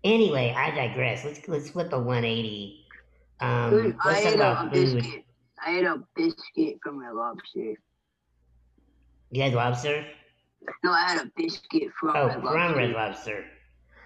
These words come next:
Speaker 1: Oh, so the cheddar biscuit.
Speaker 2: Oh, yeah, the cheddar biscuits are A plus. Uh, that's what I've had. I know I, I haven't really been that hungry today, but I know I gotta eat something, but I had a cheddar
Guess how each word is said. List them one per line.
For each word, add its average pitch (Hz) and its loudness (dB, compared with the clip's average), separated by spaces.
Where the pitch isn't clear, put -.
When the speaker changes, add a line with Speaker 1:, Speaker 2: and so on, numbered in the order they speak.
Speaker 1:
Oh, 165 2
so 170 0
the 151 0
cheddar 165 0
biscuit. 110 -2
Speaker 2:
Oh, 156 2
yeah, 123 -8
the 135 -4
cheddar 160 0
biscuits - -8
are 85 -14
A 135 -2
plus. - -14
Uh, 143 -2
that's 180 0
what 214 0
I've 160 -4
had. 147 -2
I - -8
know 202 4
I, 170 4
I - 2
haven't 214 -2
really 160 -4
been 113 -10
that 139 -4
hungry 113 -8
today, 110 -6
but 113 -4
I 123 -6
know 139 -6
I 120 -4
gotta 113 -4
eat 120 -8
something, 107 -12
but 85 -12
I 160 -2
had 147 0
a - -8
cheddar 131 -6